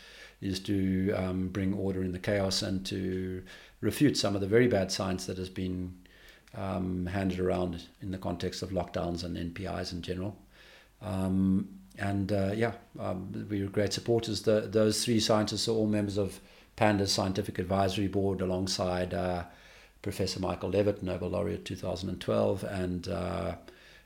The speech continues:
uh, Professor Sucharit Bhakdi of the University of Mainz. Um, and, um, they, they're, we, we value their support in our initiative very highly.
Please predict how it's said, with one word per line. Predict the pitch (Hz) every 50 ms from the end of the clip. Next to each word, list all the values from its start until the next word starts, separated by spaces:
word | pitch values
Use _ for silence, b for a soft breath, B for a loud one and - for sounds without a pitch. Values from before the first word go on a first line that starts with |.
| B -
uh, | 98 92 92 90
Professor | - - 101 98 - 92 87 - - 95 92 87 90 87 85 87 87 87 87 87 87 87 87
Sucharit | - - 107 - - 98 92 90 - -
Bhakdi | 107 107 - - - - 92 98 - - _ _ _
of | - 98 95 -
the | - 95
University | 90 92 92 90 92 90 - - -
of | 101 92
Mainz. | 95 92 82 80 - - - - - - - _ _ B B B B B B B B B B B -
Um, | - 92 92 92 90 90 90 87 87 87 90 - - - - - _ _ _ _ -
and, | - 92 90 90 90 90 90 90 87
um, | 92 90 87 87 87 87 87 87 87 87 87 87 85 85 85 - - _ _ _ _ _ _ _ -
they, | - 92 90 90 85 - - - - - - -
they're, | 92 92 92 87 87 92
we, | 95 90 85 87 - - -
we | - 90
value | 92 92 90 87 90 90 85
their | 85 87 85 87 85 82
support | - - - - - 98 95 92 - 95
in | 90
our | 87 85 85 87 90
initiative | 92 92 92 - - 95 90 - - -
very | 98 95 95
highly. | 95 - 156 143 117 101 90 82 -